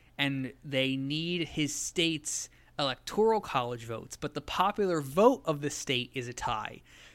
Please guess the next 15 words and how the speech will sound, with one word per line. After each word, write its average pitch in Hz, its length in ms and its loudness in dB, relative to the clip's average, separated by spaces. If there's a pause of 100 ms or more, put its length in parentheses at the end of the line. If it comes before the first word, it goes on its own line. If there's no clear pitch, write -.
So - 220 0
then 190 260 2
they 214 140 2
realize 175 500 2
that 143 120 -4
there's 151 200 -2
still 190 340 0
one 151 300 0
uncounted 151 560 -2
vote, 151 300 2
which 135 160 -6
will 127 80 -4
break 147 500 -2
the - 80 -6
popular 156 640 -2